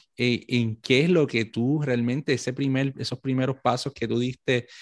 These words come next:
en cuanto a estar en una industria y eventos y, y, ¿verdad? Hacerte una profesional en ese campo. Cuéntanos un poquito.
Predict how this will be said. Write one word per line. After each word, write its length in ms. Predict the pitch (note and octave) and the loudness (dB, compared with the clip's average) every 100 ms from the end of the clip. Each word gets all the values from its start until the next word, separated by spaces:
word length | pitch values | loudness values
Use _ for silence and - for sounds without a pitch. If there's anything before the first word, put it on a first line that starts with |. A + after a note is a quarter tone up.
| - - | -20 -6
en 200 | A2 A2 | -2 -2
cuanto 540 | - A2+ A2 G#2+ A2 | 0 2 2 0 0
a 60 | G#2 | 0
estar 360 | G2+ - G#2+ A#2+ | -2 0 2 4
en 240 | B2+ A#2 | 2 0
una 140 | A#2 | 0
industria 720 | B2+ A#2 B2 C3 - B2 A2+ G#2+ | 0 -2 -4 -4 -2 0 2 0
y 180 | G#2+ | 0
eventos 720 | G#2 G#2 A#2 B2+ B2+ B2 A#2+ - | 0 0 2 0 0 0 0 -4
y, 400 | A#2 G#2 G#2 B2+ - - _ - | -6 -4 -4 -8 -16 -20 _ -8
y, 300 | A2 G2+ G2 | -4 -2 -2
¿verdad? 280 | G2+ A2+ | 0 0
Hacerte 260 | D3+ G2+ A2 | 0 0 0
una 100 | A#2+ | 0
profesional 560 | C3 C#3 D3+ D#3+ D3+ F3 | 0 -2 -4 -2 -2 0
en 140 | D3+ | -2
ese 180 | B2+ - | -2 -4
campo. 420 | A#2+ C3+ - - | -6 -6 -8 -14
Cuéntanos 440 | - - B2 D3 E3+ | -12 -4 0 2 2
un 60 | |
poquito. 340 | D#3+ C3 - | 0 -2 -4